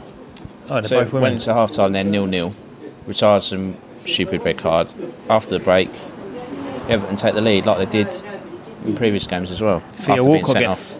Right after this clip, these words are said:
Speaker 1: That was a fucking good finish.
Speaker 2: He's,
Speaker 1: If, if
Speaker 2: he's,
Speaker 1: you
Speaker 2: he started really well, hasn't he?
Speaker 1: Could it be his year?
Speaker 2: I think so.
Speaker 1: We've been saying it for the last decade.
Speaker 2: Af-, after seeing that goal, I was tempted to put in my dream team after that.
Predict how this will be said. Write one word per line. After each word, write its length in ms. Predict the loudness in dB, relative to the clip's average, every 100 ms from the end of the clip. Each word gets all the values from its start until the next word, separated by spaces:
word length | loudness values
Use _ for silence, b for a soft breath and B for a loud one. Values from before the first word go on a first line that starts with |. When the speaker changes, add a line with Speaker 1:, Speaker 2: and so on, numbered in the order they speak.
| -6
Speaker 1:
That 300 | 0 0 0
was 140 | -6 -6
a 80 |
fucking 580 | -8 -10 -14 -14 -14 -12
good 120 | -14 -14
finish. 500 | -12 -12 -14 -16 -18 -18 -18 -18 -8 -2
Speaker 2:
He's, 260 | 0 0
Speaker 1:
If, 40 | 0
if 40 |
Speaker 2:
he's, 200 | 0 0
Speaker 1:
you 100 | -2 -2
Speaker 2:
he 120 | -2
started 340 | 2 2 2
really 260 | 2 2 2
well, 240 | 2 2 2
hasn't 120 | 2
he? 40 |
Speaker 1:
Could 120 | 2
it 100 | 2
be 180 | 0 -2
his 180 | 0 0
year? 240 | 0 -2 -6 -14 -20 -20 -18
Speaker 2:
I 40 | -6
think 160 | -4
so. 220 | 0 0 0 -6 -18 -20 -20 -16 -14
Speaker 1:
We've 80 | -8
been 120 | -4
saying 260 | 2 2
it 100 | 2
for 60 | 0
the 100 | 0
last 280 | 4 2 2
decade. 480 | -2 -2 -6 -2 2
Speaker 2:
Af-, 220 | 2 0 -14 -2
after 220 | 0 0 -2
seeing 220 | -2 0
that 180 | 0 2
goal, 160 | 4
I 40 | 4
was 120 | 0
tempted 220 | -6 -4
to 40 |
put 120 | -2 0
in 80 |
my 140 | 2 0
dream 200 | -2 -6
team 240 | -6 -6
after 220 | -6 -4
that. 120 | -4